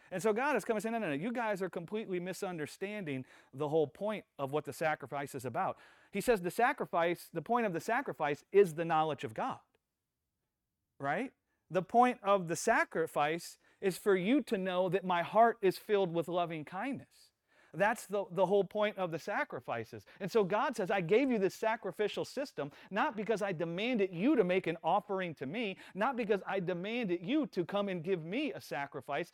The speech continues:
or give me gifts." He said, "The reason why I gave the sacrificial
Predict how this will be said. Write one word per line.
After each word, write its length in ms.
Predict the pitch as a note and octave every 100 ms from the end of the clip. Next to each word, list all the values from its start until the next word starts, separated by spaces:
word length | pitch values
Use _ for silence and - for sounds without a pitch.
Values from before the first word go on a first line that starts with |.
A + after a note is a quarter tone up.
| -
or 100 | -
give 300 | E3 D3 G3
me 240 | D#3+ A3+ C#4
gifts." 320 | C3 C#3+ E3 - -
He 80 |
said, 180 | A#3 A#3
"The 80 | G3
reason 380 | G3 D4+ A#3+ G#3
why 300 | B3 C4+ F3+ -
I 180 | G3+ G3+
gave 340 | E3 B3+ B3
the 80 | F3+
sacrificial 640 | - A3+ A3+ G3 G#3+ C#4